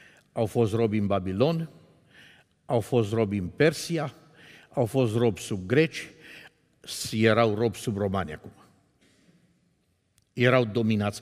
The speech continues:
Dacă s-ar referi politic, nu erau liberi.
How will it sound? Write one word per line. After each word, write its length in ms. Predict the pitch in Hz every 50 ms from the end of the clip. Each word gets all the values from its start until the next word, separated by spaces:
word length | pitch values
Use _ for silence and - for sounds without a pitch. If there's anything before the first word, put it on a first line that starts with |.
| - - - - 120 113
Dacă 360 | 101 151 165 175 - - - 165
s-ar 300 | 135 - - 160 131 123
referi 440 | 139 139 131 - 139 139 151 170
politic, 720 | - - - - 151 151 160 208 196 - - 135 - - - - - - - _ _ _ _ _ _ _ _ _ _ _ _ _ _ _ _ _ _ _ _ _
nu 180 | _ 127 123 120
erau 240 | 110 101 95 92 90
liberi. 400 | 87 82 78 - - - -